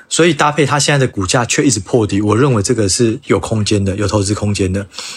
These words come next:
那但是就像刚刚讲的，纳斯达克目前是未来十二个月的E P S是有被下修一些的。那我在四月二十五号那时候比的时候，只有公布三十九趴。那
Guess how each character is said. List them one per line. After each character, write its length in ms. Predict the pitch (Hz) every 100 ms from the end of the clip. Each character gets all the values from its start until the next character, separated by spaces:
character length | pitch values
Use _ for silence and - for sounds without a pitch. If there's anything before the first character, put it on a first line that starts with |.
| - -
那 240 | 156 147 131
但 160 | 143
是 80 | 131
就 100 | 131
像 200 | 127 131
刚 100 | 120
刚 100 | 117
讲 160 | 110 101
的， 140 | 101 - - -
纳 160 | 165 151
斯 100 | 143
达 160 | 120
克 100 | 107
目 160 | 127 127
前 200 | 110 101
是 280 | - 123 110 - - _ _ _
未 180 | 165 151
来 80 | 113
十 200 | - 123
二 40 |
个 120 | 123
月 120 | 110 113
的 140 | 101
E 140 | 123 127
P 180 | - 113
S 120 | 101
是 140 | -
有 100 | 107
被 240 | 95 101 101
下 220 | - 92
修 220 | 87 92
一 20 |
些 180 | 92 95
的。 200 | 82 92 - _ _ _ _ _ 151
那 300 | 147 135 123
我 140 | 113
在 180 | 156 143
四 180 | - 139
月 120 | 143
二 100 | 135
十 160 | -
五 100 | 107
号 200 | 98 120
那 120 | 117 120
时 220 | 113 104
候 160 | 110
比 220 | 101 - 98
的 100 | 98
时 160 | 104
候， 140 | 113 110
只 260 | 104 -
有 120 | 107
公 220 | 92 101 104
布 240 | 113 92 -
三 260 | - 117
十 140 | 127 104
九 180 | 98 80
趴。 320 | - 92 101 - - - - -
那 280 | 151 139